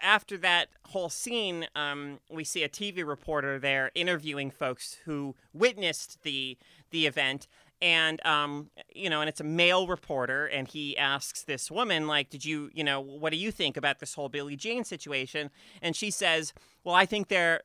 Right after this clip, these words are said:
I think they're, uh, you know, I think they're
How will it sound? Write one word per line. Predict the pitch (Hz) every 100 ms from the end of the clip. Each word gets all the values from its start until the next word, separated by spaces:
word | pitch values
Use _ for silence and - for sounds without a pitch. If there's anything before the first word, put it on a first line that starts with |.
| -
I | 165
think | 190
they're, | 180 170 160 156 -
uh, | 147 143 139 139 135 131 127 - - 71
you | 147 156
know, | 139 131 127 127
I |
think | 147 180
they're | 170 156 143